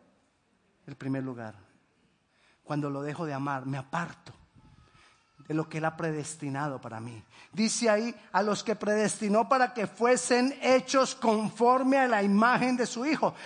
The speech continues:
Nos predestinó para transformarnos, nos predestinó para hacernos iguales a Jesucristo.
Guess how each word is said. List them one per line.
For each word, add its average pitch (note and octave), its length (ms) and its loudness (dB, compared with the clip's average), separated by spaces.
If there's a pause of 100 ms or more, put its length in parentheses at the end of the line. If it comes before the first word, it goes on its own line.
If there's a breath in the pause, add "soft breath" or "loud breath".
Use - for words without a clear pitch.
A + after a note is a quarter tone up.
(140 loud breath)
Nos B3 260 2
predestinó B3 760 4
para D4 260 4
transformarnos, A3 1120 2 (160 loud breath)
nos A#3 240 4
predestinó A#3 680 2
para C4+ 220 4
hacernos B3+ 760 2 (160 loud breath)
iguales A#3 600 2
a G3+ 80 0
Jesucristo. B3+ 1000 -2